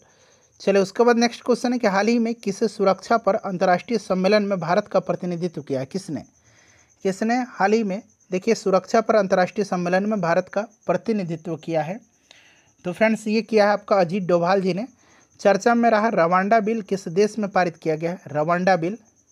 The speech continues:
देख सकते हैं आप, रवांडा बिल। तो रवांडा बिल को जो है किस देश में पारित किया गया है? तो ये ब्रिटेन में, ठीक है।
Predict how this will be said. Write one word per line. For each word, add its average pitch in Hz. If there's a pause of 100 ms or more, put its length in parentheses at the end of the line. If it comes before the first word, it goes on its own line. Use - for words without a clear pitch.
(180)
देख 165
सकते -
हैं 180
आप, 185
रवांडा 170
बिल। 170 (540)
तो 170
रवांडा 196
बिल 226
को 220
जो 208
है 202
किस 208
देश 190
में 196
पारित 180
किया 170
गया 170
है? 196
तो 170
ये 180
ब्रिटेन 160
में, 196 (240)
ठीक 208
है। -